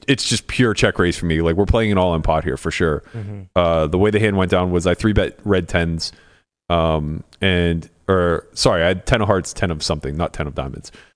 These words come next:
Speaker 1: Uh, it came nine, eight, three, uh, two hearts and a diamond. I check, he bets quarter, I call. Turn is the ten of diamonds, now two tone. Uh, I check,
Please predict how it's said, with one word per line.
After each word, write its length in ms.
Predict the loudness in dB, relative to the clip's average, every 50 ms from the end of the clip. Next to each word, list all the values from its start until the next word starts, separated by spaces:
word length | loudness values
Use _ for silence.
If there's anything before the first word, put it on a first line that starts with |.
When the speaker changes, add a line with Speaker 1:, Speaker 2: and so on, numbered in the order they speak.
| _ _ _ _ _ 0
Speaker 1:
Uh, 240 | 0 2 2 2 2 0
it 60 | 0
came 220 | 0 0 0 2
nine, 260 | 2 2 2 2 0 0
eight, 320 | 0 2 0 0 -2 -4
three, 480 | -8 -8 -4 0 0 2 2 2 0 -2 -6 -12 _ _ _ _ _ _ _ _ _ 0
uh, 200 | 0 2 0 0
two 160 | 0 0 2
hearts 220 | 2 2 0 -2 -2
and 100 | -4 -4
a 40 |
diamond. 460 | -2 -2 -2 -2 -2 -4 -6 -6 -10 -12 -18 _ _ _ _ _ _ -2
I 80 | 0
check, 460 | 2 2 2 2 2 0 -4 -8 -6
he 100 | -4 0 0
bets 180 | 0 0 0
quarter, 380 | -2 0 0 2 2 2 0 0 0
I 80 | -2
call. 440 | -2 0 0 2 2 2 0 -2 -4 -10 -20 _ _ _ _ -2
Turn 180 | 0 0 2
is 100 | 0 -2
the 60 | -4
ten 200 | -4 -2 -2 -2
of 80 | 0 0
diamonds, 460 | 0 0 2 0 0 -2 -4 -4 -4
now 180 | -2 -2 0 -2
two 180 | -2 -4 -4
tone. 300 | -4 -2 -2 -2 -4 -6 -8 -14 -20 -20 -20 _ _ _ _ _ _ 0
Uh, 180 | 0 0 0 0
I 100 | 0 0
check, 480 | 0 2 2 2 2 2 0 -4 -10 -20